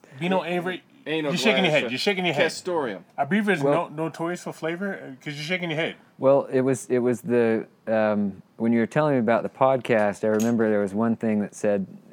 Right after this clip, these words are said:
Speaker 3: uh, possible topics, and it was beaver extract, and I, I, for,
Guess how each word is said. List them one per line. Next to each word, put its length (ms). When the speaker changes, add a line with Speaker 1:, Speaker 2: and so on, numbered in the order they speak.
Speaker 3:
uh, 40
possible 420
topics, 540
and 80
it 40
was 140
beaver 400
extract, 640
and 120
I, 160
I, 280
for, 220